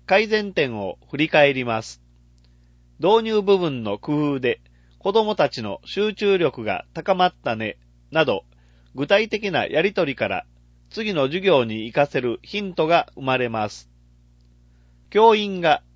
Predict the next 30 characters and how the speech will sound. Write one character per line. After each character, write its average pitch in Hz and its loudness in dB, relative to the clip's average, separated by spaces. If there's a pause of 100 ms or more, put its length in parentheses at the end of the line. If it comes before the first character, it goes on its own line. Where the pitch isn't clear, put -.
(100)
授 208 -2
業 170 4
を 104 0
参 170 -4
観 139 -2
す 127 -4
る。 104 -6 (920)
仲 156 0
間 180 -6
か 107 -4
ら 95 -6 (100)
学 120 -2
ぶ。 98 -10 (1200)
他 226 0
の 131 -2
教 208 2
員 190 -4
の 165 0
授 185 -6
業 180 2
を 120 2
参 143 -4
観 135 -2
し、 113 -8 (500)
子 208 -2
ど 226 4
も 226 -2
た 156 2
ち 120 -8
が 101 -2